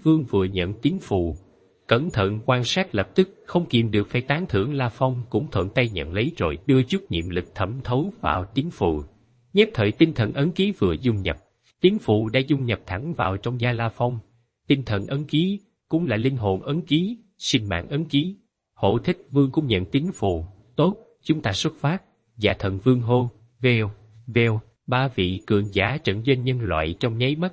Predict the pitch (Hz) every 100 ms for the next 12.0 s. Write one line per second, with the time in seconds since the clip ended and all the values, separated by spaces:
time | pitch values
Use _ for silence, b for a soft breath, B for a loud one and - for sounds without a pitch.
0 | - 131 151 185 202 - 104 123 127 113
1 | 104 73 76 101 _ _ - 127 120 113
2 | - 131 117 101 95 85 95 156 190 -
3 | 120 107 80 - 175 - 131 104 90 127
4 | - _ _ _ _ - - 123 135 -
5 | 131 92 76 95 190 - _ _ _ 113
6 | 113 - 113 110 95 120 156 165 185 -
7 | - 131 127 120 110 - 90 135 95 73
8 | 147 - _ _ - 185 185 214 220 104
9 | 101 104 160 175 135 131 151 151 98 78
10 | 98 _ _ _ - 151 196 - 135 -
11 | 196 110 101 110 156 135 98 98 165